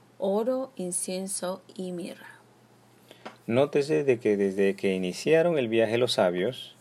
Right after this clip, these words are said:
Speaker 2: esto es, a lomo de bestia, han transcurrido aproximadamente seis meses de viaje,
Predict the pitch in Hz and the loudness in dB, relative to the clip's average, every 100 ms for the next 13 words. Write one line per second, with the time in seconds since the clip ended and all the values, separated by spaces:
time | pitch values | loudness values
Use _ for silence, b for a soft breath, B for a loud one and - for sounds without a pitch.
0 | _ 101 101 98 98 95 95 95 98 95 | _ -2 0 2 2 2 2 2 2 2
1 | 95 101 - 92 90 - B B 101 101 | 4 2 2 0 0 -2 B B -2 0
2 | 101 98 - 92 101 101 98 104 - 104 | 0 0 -4 0 2 2 2 0 0 0
3 | - 104 120 139 123 117 - 196 147 143 | 0 -2 0 2 0 0 -2 0 -2 -2
4 | 120 117 113 92 92 92 98 92 - 95 | -2 -2 -2 -4 -2 2 2 2 -4 -8